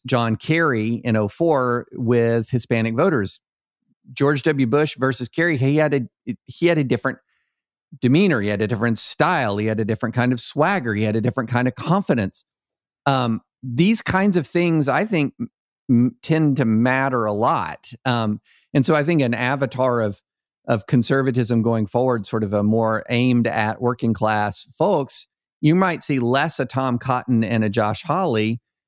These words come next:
both Ivy League educated, both of them very online. They sort of have the ear of the very online populists. What about, like, a governor? Like, I'm not saying my own governor w-, w-,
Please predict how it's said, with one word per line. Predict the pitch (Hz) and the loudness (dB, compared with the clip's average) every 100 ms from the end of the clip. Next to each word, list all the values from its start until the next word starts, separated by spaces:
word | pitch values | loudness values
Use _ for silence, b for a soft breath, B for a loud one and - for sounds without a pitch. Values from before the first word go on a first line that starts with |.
| _ | _
both | - 143 147 | 2 2 2
Ivy | 131 127 123 127 | 2 0 0 0
League | 120 113 | 0 2
educated, | 110 104 107 131 113 110 104 | 0 -2 -4 0 2 0 0
both | 123 123 127 | 0 0 0
of | 117 | -2
them | 113 113 107 _ _ - | 0 0 -2 _ _ -12
very | 110 131 135 139 131 | -2 0 2 0 0
online. | 123 117 107 110 104 104 104 104 _ _ _ _ _ _ _ - 120 | 0 0 -2 -2 -2 -2 -2 -4 _ _ _ _ _ _ _ -10 -2
They | 123 | 0
sort | - 131 | 0 -2
of | 110 | -2
have | - 131 127 117 | -2 -2 -2 -2
the | 113 120 | -2 -2
ear | 127 120 123 117 | 0 2 2 0
of | 107 | 0
the | 117 | 0
very | 104 117 120 113 | 0 0 0 0
online | 113 110 107 110 110 107 107 | 0 0 0 -2 0 -2 -4
populists. | - 117 - 110 101 98 - - _ _ _ _ _ - | -2 -4 -2 -2 -2 -4 -8 -16 _ _ _ _ _ 0
What | 180 | 2
about, | 208 190 175 | 2 0 0
like, | 165 165 | -2 -2
a | |
governor? | 135 127 151 131 104 92 | 0 2 2 0 -2 -2
Like, | 101 101 123 | -4 -4 0
I'm | 135 | 2
not | 135 - | 0 -2
saying | - 117 113 | -4 0 0
my | 110 113 113 | 0 0 0
own | 110 107 | 0 0
governor | 104 101 101 | 0 0 -2
w-, | 98 - | -4 -6
w-, | 110 | -6